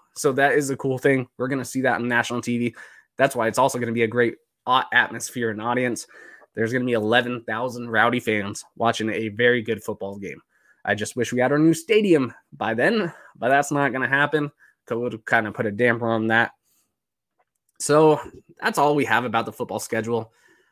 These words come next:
Um, now let's talk about the first game of the week, or the first game of the season. We're going down to Viva Las Vegas. We're, we are,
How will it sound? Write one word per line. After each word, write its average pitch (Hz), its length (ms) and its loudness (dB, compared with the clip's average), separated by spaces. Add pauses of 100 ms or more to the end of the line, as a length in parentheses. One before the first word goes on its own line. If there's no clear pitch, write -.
(140)
Um, 110 680 -2 (880)
now 120 140 0
let's 147 200 2
talk 127 260 -6
about 117 300 -6 (160)
the 120 80 -12
first 151 380 0
game 156 280 -4
of 156 160 -4
the 139 100 0
week, 156 400 -8 (400)
or 139 120 0
the 127 60 -4
first 180 220 -2
game 170 160 -2
of 156 80 -2
the 131 40 -8
season. 175 420 -4 (280)
We're 165 140 -2
going 170 460 0
down 123 320 2 (540)
to 98 100 -6
Viva 170 360 2
Las 135 340 2
Vegas. 104 440 0
We're, 151 320 2
we 151 200 4
are, 123 240 2